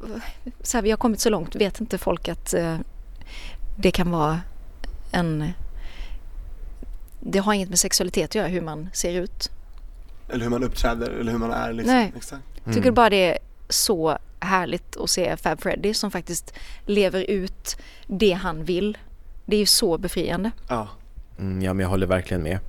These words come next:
Speaker 2: Otroligt mycket. Och det är så här, de som tycker att han har för mycket plats, deras reaktion visar ju på att det behövs tas mer plats.
Speaker 1: Absolut.
Speaker 2: För att kunna avdramatisera allt det här. Så att det är ju bara,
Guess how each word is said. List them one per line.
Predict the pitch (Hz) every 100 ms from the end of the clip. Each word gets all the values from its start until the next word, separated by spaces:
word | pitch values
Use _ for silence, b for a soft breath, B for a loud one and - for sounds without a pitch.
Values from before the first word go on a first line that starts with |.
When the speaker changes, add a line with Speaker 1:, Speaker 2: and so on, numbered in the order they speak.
| - - -
Speaker 2:
Otroligt | 131 - 143 123 - -
mycket. | 110 - -
Och | 131
det | 147
är | 135
så | 135
här, |
de | 120 131
som | 123
tycker | 131 127
att | 127
han |
har | 123
för | 123
mycket | 120 127
plats, | 147 - - - - b b b b
deras | - 120 143 151
reaktion | 147 131 156 127
visar | 135 127 160
ju | 143
på | - 127
att | 127 -
det | 131
behövs | 117 120 -
tas | - 120 110
mer | 139 160
plats. | 123 120 - - - -
Speaker 1:
Absolut. | - - - 165 180 - -
Speaker 2:
För | - 147
att | 135
kunna | 143 131
avdramatisera | 131 120 120 120 117 120 131 120
allt | 120 120 -
det |
här. | 120 117
Så | - 127
att | 123
det | - 120
är | 127
ju | 123
bara, | 113 117 120